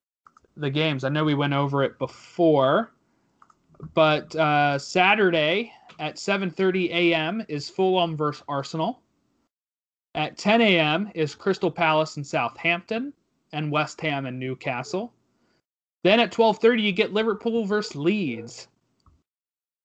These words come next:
Uh, on that Sunday is, uh, West Brom and Leicester City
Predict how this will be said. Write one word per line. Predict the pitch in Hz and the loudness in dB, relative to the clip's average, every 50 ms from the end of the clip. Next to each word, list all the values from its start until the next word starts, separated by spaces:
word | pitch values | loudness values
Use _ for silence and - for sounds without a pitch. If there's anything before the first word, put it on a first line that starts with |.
| _ _ _ - _ - | _ _ _ -20 _ 0
Uh, | 180 180 165 165 170 - | 2 4 6 6 4 2
on | 175 185 180 170 170 | 2 2 2 2 2
that | 175 165 160 - - | 0 0 0 -2 -10
Sunday | - - - 226 254 285 285 247 202 160 147 143 147 180 240 269 - _ _ _ _ _ _ _ _ _ _ _ _ _ _ _ _ _ _ _ - | -14 -2 2 2 2 2 2 0 0 0 0 0 -2 -2 -4 -4 -10 _ _ _ _ _ _ _ _ _ _ _ _ _ _ _ _ _ _ _ -4
is, | 165 170 170 170 170 170 170 170 170 165 160 156 - - | -2 0 0 0 0 0 0 2 0 0 -2 -4 -10 -10
uh, | - 160 156 156 151 147 143 | -4 -2 -2 0 0 0 2
West | 170 180 190 - - - | 0 0 0 -2 -2 2
Brom | 196 185 180 180 180 175 | 2 4 4 4 2 0
and | 160 156 151 | -2 -4 -2
Leicester | 151 151 151 147 - - 139 123 | -2 -2 -4 -4 -8 -12 -12 -12
City | - - - 170 170 196 233 254 - | -12 -6 -4 -4 -2 -2 -4 -6 -10